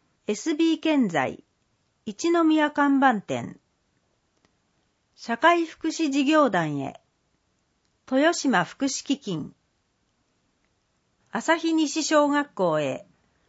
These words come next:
北川昇さん。以上の方々でした。ご寄付ありがとうございました。I love一宮、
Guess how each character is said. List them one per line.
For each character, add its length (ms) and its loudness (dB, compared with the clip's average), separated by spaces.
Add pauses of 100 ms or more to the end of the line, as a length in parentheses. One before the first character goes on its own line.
(280)
北 280 -2
川 260 2
昇 340 2
さ 240 -2
ん。 140 -6 (1700)
以 100 0
上 260 2
の 140 0
方 240 -2
々 240 -2
で 140 -8
し 140 -14
た。 200 -8 (1900)
ご 140 -4
寄 180 0
付 240 -2
あ 120 -2
り 100 -2
が 160 2
と 200 0
う 60 -2
ご 120 -2
ざ 160 0
い 60 -4
ま 120 -6
し 140 -10
た。 200 -8 (3000)
I 240 4
love 300 2
一 240 -2
宮、 500 0